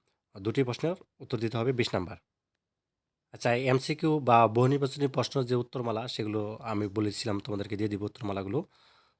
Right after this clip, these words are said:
তো এই উত্তরমালাগুলো হচ্ছে খাতায় লিখে নাও, ঠিক আছে? যেমন একের খ নাম্বার হবে, দুইয়ের গ, তিনের হচ্ছে খ, চারের গ, পাঁচের গ, ছয়ের গ নাম্বার, ঠিক আছে? সাতের ক, আটের খ, নয়ের গ, ঠিক আছে? দশের হচ্ছে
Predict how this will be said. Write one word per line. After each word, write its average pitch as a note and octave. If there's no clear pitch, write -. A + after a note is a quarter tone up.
তো A2
এই G#2+
উত্তরমালাগুলো B2+
হচ্ছে F3
খাতায় A#2
লিখে A2
নাও, B2
ঠিক -
আছে? -
যেমন A2
একের A#2
খ -
নাম্বার G#2+
হবে, G#2+
দুইয়ের A2
গ, G2+
তিনের A2+
হচ্ছে G#2+
খ, F#2+
চারের G#2+
গ, G2
পাঁচের G#2+
গ, G2
ছয়ের G2+
গ G2
নাম্বার, F#2+
ঠিক C#3+
আছে? C#3
সাতের A2+
ক, -
আটের G#2+
খ, G2
নয়ের G#2+
গ, G2
ঠিক C3+
আছে? C3
দশের G#2+
হচ্ছে G#2+